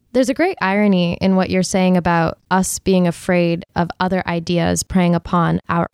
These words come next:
own preconceived notions. Especially if we're living in this ecosystem metaphor, humans have been the largest invasive species in every ecosystem. And as horrific as that sounds, it also hints at a type of resilience that we have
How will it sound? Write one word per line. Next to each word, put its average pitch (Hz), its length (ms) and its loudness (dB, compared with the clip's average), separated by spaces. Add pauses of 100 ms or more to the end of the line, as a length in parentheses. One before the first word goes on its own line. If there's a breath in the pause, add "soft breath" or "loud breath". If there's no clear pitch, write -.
own 180 420 2 (120)
preconceived 180 580 0
notions. 170 680 0 (240)
Especially 277 440 2
if 247 100 -2
we're 196 80 2
living 190 300 2
in 175 80 4
this 175 180 0
ecosystem 180 520 -2
metaphor, 170 640 0 (160)
humans 262 340 2
have 185 220 -4
been 202 180 4
the 180 80 2
largest 180 460 0
invasive 170 400 0
species 180 440 0
in 170 160 2
every 190 280 0
ecosystem. - 800 -4 (220)
And 226 260 2
as 196 380 0
horrific 220 480 0
as 185 140 -2
that 165 200 -4
sounds, 175 560 0 (160)
it 226 140 2
also 240 240 2
hints 226 320 2
at 190 100 2
a 190 60 0
type 202 240 -2
of 170 100 -2
resilience 180 540 0
that - 180 0
we 170 100 2
have 170 460 0